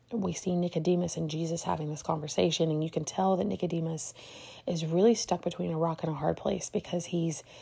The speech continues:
he has followed traditional law, um, Jewish law and tradition, and for so long, he is, like, the top dog of,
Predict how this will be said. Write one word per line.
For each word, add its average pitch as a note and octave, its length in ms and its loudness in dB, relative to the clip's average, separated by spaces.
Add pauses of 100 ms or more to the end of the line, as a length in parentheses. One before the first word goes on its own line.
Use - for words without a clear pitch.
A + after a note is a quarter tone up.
(340)
he E3+ 440 2
has D#3+ 240 0
followed G3 340 4
traditional D#3 600 0
law, F3 680 2
um, D#3+ 300 -6
Jewish F3+ 320 2
law D#3+ 300 2
and D#3+ 120 -2
tradition, D#3+ 680 -2
and D#3+ 340 -4
for - 100 -2
so F#3 280 2
long, G3 500 2
he F3 240 0
is, E3+ 140 0
like, E3+ 180 -4
the E3+ 60 -10
top F#3 320 -2
dog D#3 400 0
of, E3 420 -4